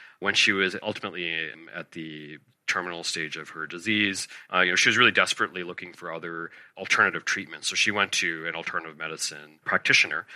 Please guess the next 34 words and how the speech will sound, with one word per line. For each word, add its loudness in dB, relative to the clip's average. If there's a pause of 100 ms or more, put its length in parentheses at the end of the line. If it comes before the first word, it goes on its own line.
(240)
They 8
said, 2
"You -8
should 2
take -4
this -6
infusion -6
of -10
this -16
particular -12
vitamin." -8 (240)
And -4
they 0
provided 2
a -12
paper. -12 (300)
Uh, 0
and 0
the -6
paper, 2
when -8
she 0
gave 4
this -4
to -6
me, -12
was -6
actually 0
from -6
a -10
predatory -10
journal. -12 (340)
So 2
this, 0